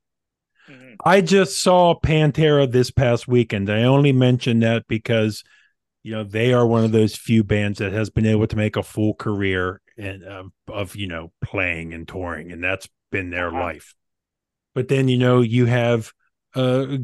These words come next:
Speaker 2: smaller bands that make up the majority of metal. And, like, I was having this conversation with my wife when I first met her. It's why I love metal, because people are doing it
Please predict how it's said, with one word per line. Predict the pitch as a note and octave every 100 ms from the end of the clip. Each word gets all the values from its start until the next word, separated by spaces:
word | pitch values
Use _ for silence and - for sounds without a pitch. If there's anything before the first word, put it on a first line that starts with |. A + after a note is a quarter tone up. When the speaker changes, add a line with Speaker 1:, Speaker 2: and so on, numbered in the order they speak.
| A2 _ _ _ _ _ _ _ _ C#3 C#3 -
Speaker 2:
smaller | - - D#3+ F3+ E3+
bands | B2+ A#2 G#2+ G#2+
that | B2
make | C#3+ D3 E3 -
up | F3+ G3 -
the | C3+
majority | A2+ A2+ A2 G2 B2 C3+ D3 C#3 C3
of | A#2 G2
metal. | G#2+ C#3 B2+ D#2+ - _ _ _
And, | B2
like, | C3 C#3
I |
was | C3 B2+
having | C#3+ C3+
this | C3+ B2+
conversation | C#3 C3+ B2+ C3+ B2+ C3 B2
with | A#2+ - A#2+
my | A#2 A#2
wife | A2 C#3 F3+ -
when | G#2
I | G2
first | F#2+ G#2 G2 -
met | G2 F#2
her. | G2+ G#2 - - -
It's | D3 -
why | C#3 D3+ E3+ F3+
I | D3 D3+
love | C#3+ C#3+ D3+ B2+
metal, | B2 E3+ F3
because | A#2+ A#2+ - C3
people | - - G3+ F#3+ F#3 -
are | - D3 D3+ C#3+ - _ _ -
doing | D3 D#3 C3
it | A2